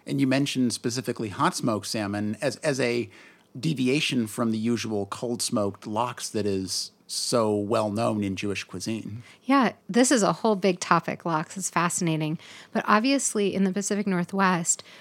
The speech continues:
Speaker 2: we were really influenced by indigenous communities who historically hot smoked fish as a means of preservation. So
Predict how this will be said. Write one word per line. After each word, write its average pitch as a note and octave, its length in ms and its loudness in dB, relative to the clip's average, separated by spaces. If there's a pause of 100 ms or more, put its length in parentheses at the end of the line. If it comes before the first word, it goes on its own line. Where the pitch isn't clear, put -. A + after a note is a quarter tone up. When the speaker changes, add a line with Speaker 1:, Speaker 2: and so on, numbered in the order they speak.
Speaker 2:
we G#3+ 100 6
were B3+ 160 8
really G3 260 6
influenced F#3+ 460 2
by F3+ 80 0
indigenous E3 480 0
communities E3 640 2
who F3+ 80 -2
historically F3 500 2
hot D#3 380 0
smoked D3+ 420 -2 (140)
fish E3+ 400 0
as E3+ 160 -4
a E3 80 -2
means E3 280 0
of E3 60 -8
preservation. D#3 800 -2 (240)
So G3+ 300 2